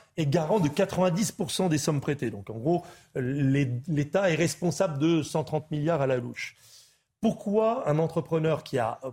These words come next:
pris un P G E au moment de la crise Covid ne peut pas le rembourser aujourd'hui ?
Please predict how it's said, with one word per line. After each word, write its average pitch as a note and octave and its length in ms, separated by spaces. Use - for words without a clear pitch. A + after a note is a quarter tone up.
pris C#3+ 360
un A2+ 120
P E3+ 220
G C#3+ 180
E D3+ 100
au B2+ 80
moment A#2+ 280
de A#2 60
la A2+ 100
crise C3+ 220
Covid F#3 280
ne E3+ 120
peut E3+ 160
pas F#3 120
le F3 40
rembourser D3+ 600
aujourd'hui ? B2+ 480